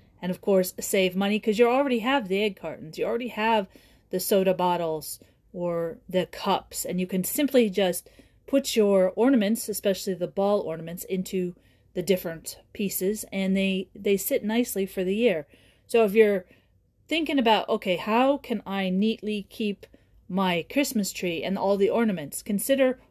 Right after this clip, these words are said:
what you currently have, including, you know, the egg cartons, the, uh, bottles, the plastic containers like the Tupperware. Those are all really useful tools. You can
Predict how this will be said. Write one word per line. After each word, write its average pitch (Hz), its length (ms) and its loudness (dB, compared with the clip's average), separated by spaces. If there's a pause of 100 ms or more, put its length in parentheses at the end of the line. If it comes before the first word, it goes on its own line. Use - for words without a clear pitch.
what 190 140 -4
you 214 100 -4
currently 262 460 -2
have, 202 420 -2
including, 180 580 -2 (320)
you 196 120 4
know, 185 60 6
the 185 120 2
egg 208 180 6
cartons, 160 600 -8 (540)
the, 180 340 -2
uh, 170 220 0
bottles, 196 880 2 (600)
the 165 380 -6 (280)
plastic 220 480 2
containers 214 640 2
like 170 160 -4
the 185 80 -6
Tupperware. 185 540 -4 (280)
Those 285 220 2
are 254 180 2
all 202 300 4
really 196 260 0
useful 190 440 -4
tools. 202 540 -2 (380)
You 190 160 0
can 185 240 -4